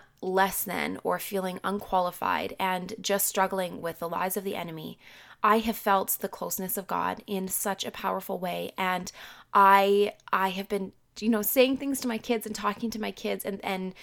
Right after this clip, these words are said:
and teaching them things and realizing there's so much truth in this. So this is what I want to talk about today. I want to talk about how we see in, in the Bible the closeness of God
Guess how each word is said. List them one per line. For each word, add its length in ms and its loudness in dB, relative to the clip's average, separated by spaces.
and 420 4
teaching 340 0
them 140 4
things 260 0
and 180 0
realizing 500 2
there's 180 -2
so 180 0
much 240 0
truth 260 -4
in 120 -4
this. 180 -2
So 160 2
this 260 4
is 80 -2
what 140 0
I 60 2
want 200 0
to 80 -8
talk 160 -4
about 200 -6
today. 340 -6
I 80 -2
want 220 -2
to 40 -2
talk 300 -2
about 500 -2
how 240 0
we 140 2
see 440 0
in, 320 -8
in 320 -8
the 80 -14
Bible 500 -6
the 100 -2
closeness 580 0
of 140 -6
God 400 -6